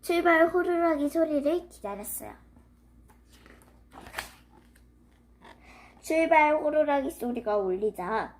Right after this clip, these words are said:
테디는 앞으로 힘껏 뛰어나갔어요. 테디는 몇몇 아이들을 앞질러 갔어요. 하지만 테디 앞에는 여전히 많은 아이들이 있었어요.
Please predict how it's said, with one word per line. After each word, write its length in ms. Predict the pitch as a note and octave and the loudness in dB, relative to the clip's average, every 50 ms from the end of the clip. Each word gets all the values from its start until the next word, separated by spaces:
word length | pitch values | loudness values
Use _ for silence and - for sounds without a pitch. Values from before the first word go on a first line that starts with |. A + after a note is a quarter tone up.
| _ _ | _ _
테디는 600 | - - D4 - C#4+ C#4 C4+ C4 B3+ B3 - - | -12 -12 -8 -6 -4 -2 0 0 0 0 -2 -4
앞으로 320 | G#3+ - - - A3 A3+ - - - - - | -8 -12 -8 -4 -4 -4 -4 -6 -12 -20 -20
힘껏 920 | - - - B4+ C5 E5+ F5 F5 - - - _ _ - E5+ E5+ - - - | -18 -14 -12 -10 -8 -8 -8 -10 -14 -18 -20 _ _ -2 -2 -2 -4 -8 -8
뛰어나갔어요. 760 | - A4 F4+ D#4+ D4 C4 - - - - - - - - - - - _ _ _ _ _ _ _ _ _ _ _ _ _ _ _ | -2 0 2 2 2 2 0 -2 -6 -14 -14 -16 -16 -20 -20 -20 -20 _ _ _ _ _ _ _ _ _ _ _ _ _ _ _
테디는 560 | - D4+ C#4 C4+ C4+ C4 B3+ B3+ B3+ B3+ B3+ | -4 -2 -2 0 2 2 4 4 4 4 2
몇몇 420 | A3+ F#3+ F#3 G#3 G#3+ A3 A3+ A3 A3 - | 0 0 -2 -2 -2 -2 -2 -4 -4 -6
아이들을 480 | - F#3+ E3 F#3 G3+ F#3+ - F3+ F#3 F#3 | -8 -8 -6 -6 -6 -8 -8 -8 -8 -8
앞질러 600 | - - F#3+ - - _ - B3+ C4+ C4 A#3+ G#3+ | -8 -10 -12 -16 -14 _ -6 -2 0 2 0 0
갔어요. 380 | - A#3 - - - - - - - _ _ _ _ _ _ _ _ _ - | -2 -8 -14 -18 -20 -20 -20 -20 -20 _ _ _ _ _ _ _ _ _ -8
하지만 560 | - C4 A#3+ - G3 A3 B3 C#4 C#4 - - | -6 -4 -4 -4 -2 0 0 0 0 -2 -2
테디 260 | - F#4+ D#4 D#4 D#4+ | -2 -2 -2 0 -2
앞에는 640 | C4 A#3+ - - - B3+ A3 G#3+ A3 A3 A3 G#3+ G#3 | -2 -2 -4 -8 -6 -6 -4 -2 -2 -2 -2 -2 -2
여전히 460 | F#3+ B2 - - G#3 G#3+ G#3 G3+ G3+ G3+ | -2 -4 -4 -4 -6 -6 -6 -6 -6 -6
많은 380 | G3 G3 F#3 G3 G3+ G#3+ A3 | -6 -6 -6 -6 -6 -4 -4
아이들이 460 | A3+ A3+ A3+ A3 A3+ A3 A3 - G3 F#3+ - | -2 -2 -2 -2 -2 -4 -4 -4 -4 -6 -8
있었어요. 520 | - - - - A#3+ - - - - - | -10 -14 -16 -16 -16 -16 -16 -16 -18 -18